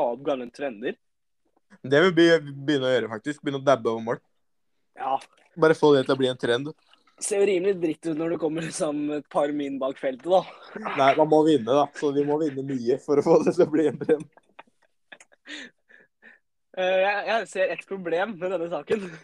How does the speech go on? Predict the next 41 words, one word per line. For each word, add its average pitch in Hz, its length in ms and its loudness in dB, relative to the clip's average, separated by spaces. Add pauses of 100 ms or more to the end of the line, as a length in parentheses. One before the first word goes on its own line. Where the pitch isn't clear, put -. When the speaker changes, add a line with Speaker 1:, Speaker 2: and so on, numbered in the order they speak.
(340)
Speaker 2:
Og 135 80 -8
det 151 100 4
er 135 140 -2
sikkert 139 240 -4
vi - 80 -18
kommer 131 180 -4
til 131 80 -4
å 127 60 -2
vinne 123 260 -2
sånn 139 160 0
dritmye. - 720 0 (1300)
Speaker 1:
Eller 214 240 -4
fram 190 180 -4
til 196 140 -8
nå, 214 240 -4
da. 190 160 -8
Det 247 320 -20
har 170 100 -12
ikke 196 140 -4
vært 180 160 -4
sånn. 175 220 -4 (880)
Speaker 2:
Vi 139 100 4
har 123 140 4
ikke 160 160 2
vassa 123 400 4
i 110 80 -2
seire. 117 260 4 (2000)
Speaker 1:
Nei, 139 200 -6
det 143 80 -4
er 139 140 -2
jo 180 80 -4
bare 156 100 -2
du 135 160 -8
som 135 160 -12
har 135 80 -6
dratt 139 160 -4
inn 123 160 -8
seire 110 240 -4
over 113 160 -8
laget 113 220 -6
her. 156 140 -10